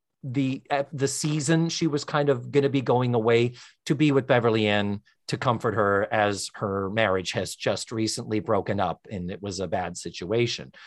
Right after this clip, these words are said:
So now suddenly she and Beverly Ann are traveling together. Beverly Ann, by the way, is Cloris Leachman, who will be joining the cast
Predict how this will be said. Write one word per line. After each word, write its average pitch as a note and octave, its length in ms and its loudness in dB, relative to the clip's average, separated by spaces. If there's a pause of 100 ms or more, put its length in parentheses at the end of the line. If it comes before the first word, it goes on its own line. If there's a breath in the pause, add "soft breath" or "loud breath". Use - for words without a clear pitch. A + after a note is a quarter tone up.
(280 soft breath)
So C#3+ 400 4 (140)
now D3+ 240 2
suddenly F#3+ 540 2 (100)
she - 420 -4
and C#3+ 220 -2 (160)
Beverly C#3+ 400 2
Ann C3 140 2
are A#2+ 340 2
traveling A#3+ 640 4
together. G2+ 500 -2
Beverly D#3+ 400 4
Ann, D#3 120 4
by C3+ 160 4
the B2+ 80 4
way, A#2+ 140 4
is B2+ 220 0
Cloris D3 420 4
Leachman, B2+ 520 -2 (120)
who B2 100 2
will A2+ 120 2
be A#2 140 0
joining A2+ 360 0
the G#2+ 60 0
cast G2+ 560 0